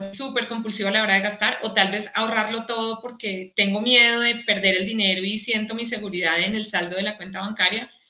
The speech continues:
o tal vez, eh, ganar y ganar y ganar porque siento que si gano más y gano más y gano más voy a tener más poder o voy a tener la posibilidad de que,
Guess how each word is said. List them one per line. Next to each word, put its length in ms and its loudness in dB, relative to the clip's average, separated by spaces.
o 160 -4
tal 280 4
vez, 460 -2
eh, 460 -4
ganar 460 6
y 80 -4
ganar 320 2
y 80 -4
ganar 380 0
porque 220 -12
siento 300 -8
que 100 -10
si 140 -10
gano 240 2
más 280 2
y 40 -14
gano 200 -4
más 300 0
y 40 -16
gano 200 -2
más 200 -2
voy 140 0
a 120 0
tener 260 -4
más 240 -2
poder 460 -2
o 80 -2
voy 120 2
a 100 2
tener 260 0
la 140 -4
posibilidad 580 -6
de 120 -8
que, 300 -2